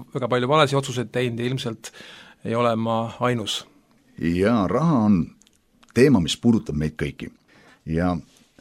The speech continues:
Speaker 2: raha on selline huvitav asi, et nagu selle kadunud poja puhulgi, ta kipub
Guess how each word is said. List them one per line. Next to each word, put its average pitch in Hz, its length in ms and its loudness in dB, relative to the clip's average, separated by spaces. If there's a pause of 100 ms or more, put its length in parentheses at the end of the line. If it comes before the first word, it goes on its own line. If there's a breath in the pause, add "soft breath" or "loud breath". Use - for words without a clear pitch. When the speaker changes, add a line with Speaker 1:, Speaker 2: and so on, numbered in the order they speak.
(100)
Speaker 2:
raha 147 300 6
on 120 100 8
selline 147 260 0
huvitav 135 360 -2
asi, 123 200 0
et 104 180 -2 (100)
nagu 120 200 4
selle 110 200 0
kadunud 120 380 -2
poja 120 260 -4
puhulgi, 98 400 -2 (680 loud breath)
ta 110 320 -2 (200)
kipub 156 480 0